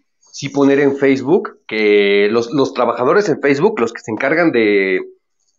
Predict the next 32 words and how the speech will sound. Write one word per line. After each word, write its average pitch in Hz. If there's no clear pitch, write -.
de, 107
o 127
en 120
YouTube, 147
de 101
censurar, 107
es 156
el 135
trabajo 139
que 120
tiene 135
la 113
tasa 135
de 120
suicidios 120
más 117
alta 127
en 110
todo 113
el 151
mundo, 131
por 117
todo 127
lo 104
que -
están 107
viendo. 127
Muchos 117
terminan 110
locos 117
o 90
asesinando, 107